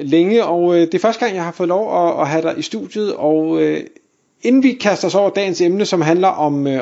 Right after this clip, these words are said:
om affiliate tracking og, og server-side tracking og Google Tag Manager og ting og sager, vil du ikke lige prøve at, at sige et par ord om, øh, om dig selv? Hvem er du, og hvad er din funktion hos, øh, hos M C B?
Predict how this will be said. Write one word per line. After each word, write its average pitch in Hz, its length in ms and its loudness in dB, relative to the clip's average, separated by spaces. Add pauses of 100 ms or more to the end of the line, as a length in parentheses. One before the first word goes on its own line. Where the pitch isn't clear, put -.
om 135 100 -4
affiliate 220 440 0
tracking 185 480 0
og, 139 260 0
og 131 200 0
server-side 190 680 2
tracking 170 480 0
og 139 280 0
Google 131 200 -6
Tag 190 220 0
Manager 175 280 0
og 143 80 0
ting 185 200 -4
og 160 60 -4
sager, 202 280 2 (720)
vil 165 160 -4
du 214 60 2
ikke 226 140 0
lige 226 120 -2
prøve 170 580 4
at, 147 300 0
at 143 100 -4
sige 208 240 -4
et 208 60 -16
par 208 80 2
ord 190 240 4
om, 165 240 4
øh, 143 240 2
om 143 100 -4
dig 147 120 0
selv? 175 380 -2
Hvem 185 180 0
er 170 60 2
du, 185 280 0
og 180 60 2
hvad 165 100 2
er 165 40 2
din 175 180 -4
funktion 156 380 -6
hos, 160 300 -4
øh, 147 160 -2
hos 143 160 -4
M 156 100 0
C - 120 -12
B? 185 60 -2